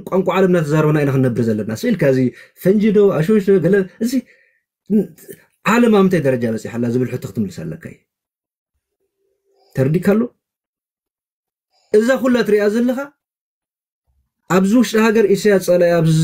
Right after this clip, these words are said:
ሽግር ዝደርብይዋ ዓሳ እናበልዓ ኩሊታ እናተሸጠ ኣብ ዓለም ዘሕፍር ታሪክ እናተገብረ ከሎስ ብዛዕባ ተጋሩ ብዛዕባ ገለ ዘ-፣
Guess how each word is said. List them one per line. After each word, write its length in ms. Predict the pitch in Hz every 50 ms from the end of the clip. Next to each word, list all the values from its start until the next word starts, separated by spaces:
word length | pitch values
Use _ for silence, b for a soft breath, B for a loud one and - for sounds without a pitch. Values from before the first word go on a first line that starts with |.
| 156 -
ሽግር 320 | - - 196 165 170 180
ዝደርብይዋ 520 | 165 151 135 151 160 156 156 160 160 156 147 123 104 - _ _ _ _ _ _ _ _ -
ዓሳ 160 | 156 165 165 190
እናበልዓ 440 | 180 165 160 151 151 143 139 117 123
ኩሊታ 260 | 127 - 160 165 165 180
እናተሸጠ 500 | 165 156 147 135 - 139 - 143 131 - 127 107 b b b b b -
ኣብ 100 | 156 165
ዓለም 240 | 160 175 190 185 165
ዘሕፍር 340 | 143 151 160 180 - - 147
ታሪክ 260 | - 151 131 123 107 - _ _ _ _ _ _ _ -
እናተገብረ 480 | 143 151 160 151 156 151 151 156 160 165
ከሎስ 280 | 160 180 190 202 190 b b b b b b -
ብዛዕባ 240 | 110 113 117 131 147 156
ተጋሩ 260 | 160 180 180 214 214 202
ብዛዕባ 220 | 160 - - 110 110
ገለ 160 | 107 110 104
ዘ-፣ 180 | 104 101 -